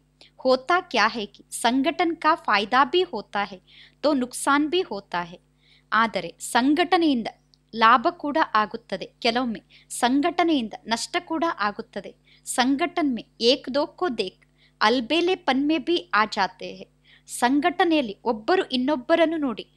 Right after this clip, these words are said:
ಹುಡುಗಾಟಿಕೆಯಲ್ಲಿ ಬರುತ್ತೀರಾ. ಅವ್ರ ಸಂಘಟನ್ ಮೇ ಏಕ್ ದೋ ಕೋ ದೇಖ್ ಕರ್ಕೆ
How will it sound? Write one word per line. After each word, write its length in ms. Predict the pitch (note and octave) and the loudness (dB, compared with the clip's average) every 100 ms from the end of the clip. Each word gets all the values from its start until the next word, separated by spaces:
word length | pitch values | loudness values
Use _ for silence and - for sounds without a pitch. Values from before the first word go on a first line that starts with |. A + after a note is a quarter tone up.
| - _ A#3+ | -20 _ -4
ಹುಡುಗಾಟಿಕೆಯಲ್ಲಿ 800 | A3+ A#3+ C#4 C#4 D#4+ F#4 F4 | -2 2 2 0 -4 -2 -2
ಬರುತ್ತೀರಾ. 520 | C4+ G#3+ A3+ - F#3+ G3 _ _ - _ | -4 -6 -6 -12 -12 -12 _ _ -20 _
ಅವ್ರ 160 | A#3+ D4+ | 0 0
ಸಂಘಟನ್ 600 | - B3+ B3+ C#4+ D#4+ E4+ C#4 | 0 0 2 0 0 -2 -2
ಮೇ 100 | - _ | -6 _
ಏಕ್ 240 | G#3 C4+ - | 2 2 0
ದೋ 120 | A#3+ D4 | -2 -2
ಕೋ 160 | - D#4+ | -2 -4
ದೇಖ್ 220 | A3+ B3 - | 0 -2 -2
ಕರ್ಕೆ 320 | G#3+ G#3+ - | -6 -6 -16